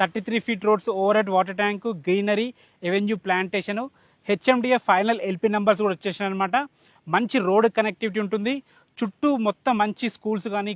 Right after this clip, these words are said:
కాలేజెస్ కానీ, మంచి మంచి కంపెనీస్ కానీ చాలా మంచిగా ఉన్నాయన్నమాట. ఈ వెంచర్ గురించి మీకు ఎలాంటి డౌట్స్ ఉన్నా, డైరెక్ట్ వెంచర్ యొక్క డైరెక్టర్ నెంబర్ ఇస్తున్నాను,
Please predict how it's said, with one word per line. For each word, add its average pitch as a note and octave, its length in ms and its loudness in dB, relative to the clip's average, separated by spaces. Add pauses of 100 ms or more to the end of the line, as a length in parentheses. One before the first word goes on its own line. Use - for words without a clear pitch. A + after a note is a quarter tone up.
(140)
కాలేజెస్ G3 500 0
కానీ, G3 200 -4
మంచి F3+ 220 -8
మంచి G#3+ 200 -8 (460)
కంపెనీస్ G3+ 440 2
కానీ A3 120 0 (100)
చాలా F3+ 260 4
మంచిగా G#3 220 -2
ఉన్నాయన్నమాట. G3+ 420 2 (500)
ఈ A#3+ 120 4
వెంచర్ B3 380 8
గురించి C4+ 200 0
మీకు A#3 200 -2
ఎలాంటి A#3 360 2
డౌట్స్ G3 320 4
ఉన్నా, G#3+ 140 4 (160)
డైరెక్ట్ G#3+ 360 4 (240)
వెంచర్ G3 340 0
యొక్క A3 120 2 (120)
డైరెక్టర్ G3 400 4
నెంబర్ G3+ 200 2
ఇస్తున్నాను, G#3 380 0